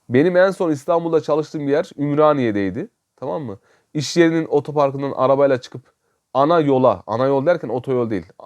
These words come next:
otoyol değil, ana yol, ana yol kısmı. Oraya çıkmam yirmi yirmi beş dakika sürüyordu. <laughs> Düşünün. Oradan daha çıkacağım.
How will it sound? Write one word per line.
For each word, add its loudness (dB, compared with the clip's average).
otoyol -2
değil, 0
ana 4
yol, 4
ana 0
yol 2
kısmı. -20
Oraya 2
çıkmam -8
yirmi -4
yirmi -2
beş -2
dakika -4
sürüyordu. 0
<laughs> -20
Düşünün. -4
Oradan 6
daha 2
çıkacağım. -4